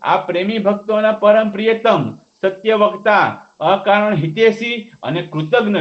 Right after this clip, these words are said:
છો. જીવની થોડી સેવાને પણ વિશેષ માનો છો. ભલા એવો કોણ બુદ્ધિમાન પુરુ-, પુરુષ છે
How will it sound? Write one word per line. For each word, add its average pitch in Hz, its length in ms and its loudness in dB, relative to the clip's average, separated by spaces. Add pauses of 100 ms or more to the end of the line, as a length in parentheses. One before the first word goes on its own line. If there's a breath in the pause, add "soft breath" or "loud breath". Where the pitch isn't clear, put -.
(120)
છો. 104 340 -6 (300)
જીવની 143 460 -4
થોડી 156 360 0
સેવાને 202 480 2
પણ 202 260 2
વિશેષ 190 360 0
માનો 185 380 -2
છો. 190 420 2 (160)
ભલા 165 220 6
એવો 185 220 6
કોણ 190 320 0
બુદ્ધિમાન 165 640 2
પુરુ-, 160 360 0
પુરુષ 156 320 -2
છે 180 480 2